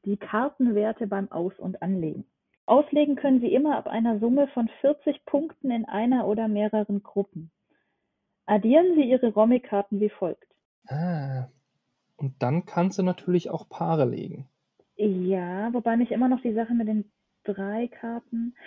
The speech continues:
Speaker 1: Ja gut, aber wenn ich zwei, wenn ich ein Paar hinlege und eine dritte Karte woanders anlege, dann vielleicht.
Speaker 2: Naja, oder wenn du einfach verschi-, mehrere Paare legst.
Speaker 1: Das könnte sein. Stimmt.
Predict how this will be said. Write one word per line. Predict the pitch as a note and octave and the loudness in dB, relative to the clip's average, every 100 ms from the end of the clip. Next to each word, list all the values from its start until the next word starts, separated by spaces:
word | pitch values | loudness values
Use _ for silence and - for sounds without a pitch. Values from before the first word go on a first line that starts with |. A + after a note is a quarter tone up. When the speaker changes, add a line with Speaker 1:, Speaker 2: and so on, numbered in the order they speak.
| - | -6
Speaker 1:
Ja | - A#3+ | 0 2
gut, | D4 | 4
aber | C#4 A3+ | 4 4
wenn | G#3+ A3 | 4 2
ich | A3 _ - | 0 _ -10
zwei, | - G#3+ B3+ C4 - - | -4 0 0 0 -8 -4
wenn | A3+ | -2
ich | A3+ | 0
ein | A#3 | -2
Paar | - - C4 E4 | -4 -4 -4 -2
hinlege | D4 C#4+ B3 G#3+ A3+ B3+ D#4 - | -2 0 2 2 0 -2 -4 -4
und | A3+ A#3 - | -4 -4 -6
eine | G#3 G#3+ | -6 -6
dritte | A3 G#3+ C4+ C#4 | -2 0 0 -2
Karte | C4+ B3+ B3 - A3 | -4 -10 -10 -8 -6
woanders | G#3+ A3+ B3+ G#3+ - | -4 -2 -2 -4 -8
anlege, | - C4+ A#3 F3 F3 F3+ | -8 -4 -2 -2 -4 -6
dann | G#3 C4 - | -8 -10 -12
vielleicht. | B3+ G3 E3 _ _ - - | -14 -14 -14 _ _ -12 -2
Speaker 2:
Naja, | D#3+ G3+ | 2 2
oder | D3 F3 D#3+ | 2 0 0
wenn | E3+ | 0
du | F3 | 0
einfach | E3 D#3+ E3 - | 0 -2 -8 -8
verschi-, | D#3+ - D3+ | -8 -6 -2
mehrere | F3 G3 C#3+ C3 | 0 0 -2 -6
Paare | - B2 B2 A#2+ | -6 -4 -2 -2
legst. | B2+ - - - - | -4 -8 -12 -20 -12
Speaker 1:
Das | - C#4+ - | -10 -10 -10
könnte | A3 G3+ G#3 | -10 -10 -12
sein. | A#3+ B3 G3 F3+ _ _ _ - - | -10 -8 -8 -12 _ _ _ -20 -12
Stimmt. | D4+ A3+ | -8 -8